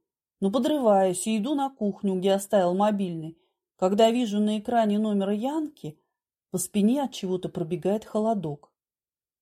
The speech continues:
«Да». Принимаю вызов, замирая в ожидании. «Слушай меня внимательно, говнюк!» кричит подруга Ольги. «Так как именно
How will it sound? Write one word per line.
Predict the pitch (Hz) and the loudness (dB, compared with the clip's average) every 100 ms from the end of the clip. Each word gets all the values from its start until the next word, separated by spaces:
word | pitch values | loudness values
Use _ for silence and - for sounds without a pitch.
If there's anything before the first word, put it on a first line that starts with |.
| _ _ | _ _
«Да». | - 170 185 185 208 - _ _ _ _ _ _ _ _ | -2 4 6 6 2 -6 _ _ _ _ _ _ _ _
Принимаю | 202 214 226 208 196 | -4 0 2 2 2
вызов, | 196 196 185 - _ _ | -2 -4 -6 -12 _ _
замирая | 170 165 202 208 196 185 | -8 2 4 4 4 2
в | 180 | -2
ожидании. | 196 202 196 175 170 175 _ _ _ _ _ _ _ _ _ _ _ _ | -4 -2 -2 -2 -8 -12 _ _ _ _ _ _ _ _ _ _ _ _
«Слушай | - 240 247 320 330 - 226 | -6 0 2 2 0 0 2
меня | 214 214 208 220 226 226 | 4 2 2 4 2 2
внимательно, | 208 214 220 220 233 240 - 180 165 151 143 - _ | 0 -2 0 2 2 0 -6 -8 -6 -8 -10 -16 _
говнюк!» | 175 156 185 180 175 190 190 180 - - _ _ _ _ _ _ _ | -6 0 2 2 0 0 0 -2 -6 -20 _ _ _ _ _ _ _
кричит | 202 202 208 196 | -2 -2 -2 0
подруга | 196 196 190 170 | 2 2 0 0
Ольги. | 196 190 170 151 156 _ _ _ _ _ _ _ - | -2 -2 -6 -10 -18 _ _ _ _ _ _ _ 0
«Так | 262 262 | 0 4
как | 277 269 294 | 0 0 -2
именно | 277 269 269 285 | 0 2 2 0